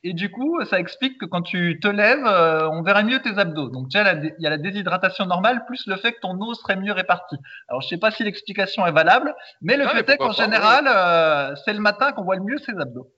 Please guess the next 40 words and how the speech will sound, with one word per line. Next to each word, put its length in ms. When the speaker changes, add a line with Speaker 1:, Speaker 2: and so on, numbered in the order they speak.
Speaker 1:
Faut 120
le 60
Speaker 2:
Ouais, 140
Speaker 1:
dire. 80
Speaker 2:
et 40
puis 140
en 80
plus, 120
si 100
tu 120
fais 80
des 120
grosses 240
séances, 420
t'es 100
vraiment, 520
euh, 280
tout 120
gonflé 400
de 100
glucides, 540
quoi. 220
<laughs> 40
Et 100
donc, 180
t'es 140
énorme, 300
t'es 140
énorme 180
avec 120
la 60
taille 180
fine, 240
et 80
là, 140
t'es 100
vraiment 320
un 60
super-héros, 680
quoi. 100